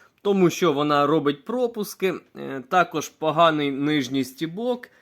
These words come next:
і не працював нитковдівач. Зараз все працює, все чудово.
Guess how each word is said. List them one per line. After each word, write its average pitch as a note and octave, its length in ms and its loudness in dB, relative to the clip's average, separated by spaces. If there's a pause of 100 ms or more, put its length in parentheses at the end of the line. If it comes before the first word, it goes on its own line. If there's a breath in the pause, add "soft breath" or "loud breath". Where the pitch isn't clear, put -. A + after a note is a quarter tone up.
(260 soft breath)
і A#3+ 200 -2
не F3+ 120 -2
працював D#3+ 720 -4
нитковдівач. D#3 1500 -6 (1080)
Зараз A3 640 -2 (380)
все E3 260 -2
працює, A3+ 720 -6
все F#3 220 0
чудово. A#2 600 -8